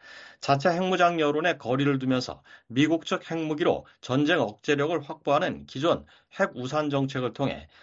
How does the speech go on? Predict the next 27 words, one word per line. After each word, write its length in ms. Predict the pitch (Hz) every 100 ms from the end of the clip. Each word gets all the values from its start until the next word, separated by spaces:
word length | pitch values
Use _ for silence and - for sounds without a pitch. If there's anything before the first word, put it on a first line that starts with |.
| - -
북핵 340 | 139 185 147
위협 300 | 131 147 143
등에 280 | 147 165 117
대비하겠다는 800 | 117 135 143 135 123 120 143 139
취지로 420 | 170 147 104 -
풀이됩니다. 680 | - 143 104 82 76 - - _ _ - - _
윤 180 | 135 180
대통령은 480 | 180 175 175 170 185
또 240 | 95 71 - - _ _
미국 340 | 127 170 190
대통령 460 | 139 139 160 170 151
선거를 400 | 151 147 143 131
앞두고 460 | 123 160 135 82 95
민주, 380 | 147 165 147
공화 360 | 110 143 160 104
양당의 540 | 98 131 147 160 156
정강 400 | - 127 139 147
정책에 540 | 135 127 - 139 143 -
한반도 580 | - 165 170 170 170 170
비핵화가 640 | - 143 156 151 147 175
빠진 280 | 165 156 156
것과 240 | 135 127
관련해선 680 | 117 113 117 120 127 82 78 - - - -
미국이 540 | 135 156 165 101 73
북한의 380 | - 135 160 170
핵을 340 | 143 180 180 123
용인하고 580 | 131 143 107 - -